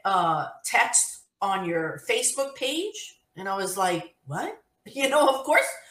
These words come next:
we answer our messages. And then I saw the radio. I go, "What, what, did you text us or something that we didn't respond to you?" And then I saw him with his other hand,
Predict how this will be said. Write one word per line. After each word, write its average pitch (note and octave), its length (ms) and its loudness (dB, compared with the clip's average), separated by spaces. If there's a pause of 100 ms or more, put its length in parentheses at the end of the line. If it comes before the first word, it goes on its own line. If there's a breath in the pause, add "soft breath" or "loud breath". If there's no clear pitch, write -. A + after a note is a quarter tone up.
(120 loud breath)
we A#3+ 260 2
answer G3+ 420 2
our E3 440 4
messages. D3+ 840 -4 (1300)
And G#3 120 -2
then A3 160 2
I G3 120 4
saw A3 260 6
the G#3 160 0
radio. B3+ 320 0
I G3 80 4
go, F3+ 560 -2 (120)
"What, A3 380 0
what, A3 520 0 (100)
did E3+ 180 -6
you F#3 80 -6
text - 480 2
us G4+ 240 0
or G#4+ 60 -2
something A4 580 -2
that E4 160 -2
we A3 140 -6
didn't G3+ 500 0
respond F3+ 600 -2
to D#4 120 -2
you?" G4 320 0 (280 loud breath)
And A3+ 100 -4
then A#3+ 100 4
I A#3 60 6
saw B3+ 340 6
him B3 240 0
with A#3 160 0
his A#3 160 -2
other D4+ 280 4
hand, A#3 420 0